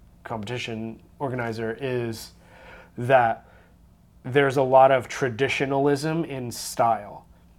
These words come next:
So we see things like m-, bas-, like m-, normal axis flips, like palm flip, wa-, wall flip. You've got a little bit of ox-, off axis where we borrow from tricking,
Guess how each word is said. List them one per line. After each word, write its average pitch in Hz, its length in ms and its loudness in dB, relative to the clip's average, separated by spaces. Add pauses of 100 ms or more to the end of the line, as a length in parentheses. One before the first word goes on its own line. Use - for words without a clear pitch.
(1160)
So 131 260 0
we 123 200 -2
see 139 380 0
things 123 420 -6
like 113 320 -4
m-, 113 320 -8
bas-, 143 320 0
like 120 220 -8
m-, 131 320 -6 (140)
normal 143 680 4
axis 131 640 0
flips, - 640 -10 (460)
like 92 200 -16
palm 131 320 0
flip, 104 340 -16
wa-, 139 340 -6
wall 139 260 4
flip. 110 340 -12 (360)
You've 135 140 -2
got 147 140 6
a 139 60 6
little 165 280 4
bit 175 140 4
of 160 100 4
ox-, 151 300 4 (140)
off 147 220 6
axis 135 440 0
where 135 140 -2
we 127 120 -4
borrow 123 360 6
from 117 240 -10
tricking, 165 580 0